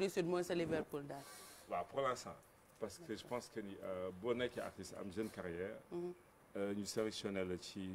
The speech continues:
Speaker 2: événement bu mag comme Coupe du Monde.
Speaker 1: Mhm.
Speaker 2: Nga, nga jóge fa, xëy na, euh, label yi fa nekk comprendre sa musique, jox la opportunité nga exister.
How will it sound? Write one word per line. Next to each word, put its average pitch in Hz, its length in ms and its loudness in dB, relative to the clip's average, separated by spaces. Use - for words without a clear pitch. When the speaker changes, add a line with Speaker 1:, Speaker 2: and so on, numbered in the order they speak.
Speaker 2:
événement 95 340 2
bu 87 100 -4
mag 92 140 0
comme 90 160 -10
Coupe 87 220 -12
du 80 60 -10
Monde. 92 280 -2
Speaker 1:
Mhm. 180 240 0
Speaker 2:
Nga, 98 80 -4
nga 214 140 4
jóge 98 200 2
fa, - 160 -4
xëy 104 180 2
na, 92 140 -2
euh, 87 240 -4
label 107 280 4
yi 101 60 2
fa - 120 -8
nekk 92 220 -4
comprendre 104 380 2
sa - 80 -6
musique, 95 300 -6
jox 117 160 0
la 120 140 4
opportunité 98 480 -2
nga 98 200 0
exister. 101 420 -2